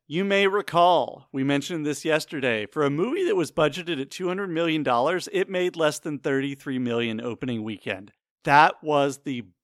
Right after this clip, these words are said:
bomb that was Dark Phoenix. Now, New Mutants had a little something going against it. It opened during a pandemic when about sixty percent of theaters were opened.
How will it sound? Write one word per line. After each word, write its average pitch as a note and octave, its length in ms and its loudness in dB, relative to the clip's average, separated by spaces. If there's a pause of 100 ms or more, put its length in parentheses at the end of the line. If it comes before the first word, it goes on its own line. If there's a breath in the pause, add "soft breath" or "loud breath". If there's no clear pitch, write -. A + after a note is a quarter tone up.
bomb B2+ 680 6 (600)
that C#3 180 0
was C3 260 0
Dark B2+ 260 0
Phoenix. - 600 -6 (400)
Now, D3+ 440 4 (320)
New E3 260 2
Mutants G3+ 640 -4 (140)
had E3 260 6
a F3 80 6
little F3 180 4
something E3+ 540 2
going F3 340 4
against G3 480 -2
it. A#2 220 -4 (720)
It E3+ 160 2
opened G#3 400 4
during F#3 320 -2
a G#3 140 -6
pandemic F3 720 -4 (240)
when D3+ 180 -4
about D3+ 440 0
sixty F#3+ 400 -6
percent F3+ 360 -4
of E3 120 -4
theaters D#3 360 -4
were D#3+ 180 -6
opened. A#2+ 480 -6